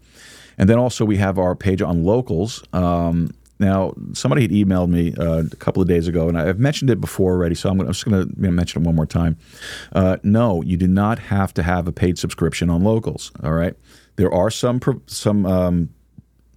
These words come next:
some, uh, uh, the word just flipped out of my head, uh, some hosts that, uh, do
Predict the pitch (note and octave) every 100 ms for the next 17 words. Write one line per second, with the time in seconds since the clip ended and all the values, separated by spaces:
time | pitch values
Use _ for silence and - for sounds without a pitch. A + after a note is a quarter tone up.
0 | _ - G2+ F#2 D#2+ F2 E2+ E2 D#2 E2
1 | D#2 D#2 C#2 C2 - - F#2 E2+ E2+ D#2+
2 | - D2+ D#2+ D#2+ D#2 D#2 C#2 - - -
3 | - - - F2 F2 F2 C#2+ - A2 G2
4 | G#2 - - - - F2 F#2 F2 E2 F2
5 | E2+ E2+ - F2 F#2+ G#2 A2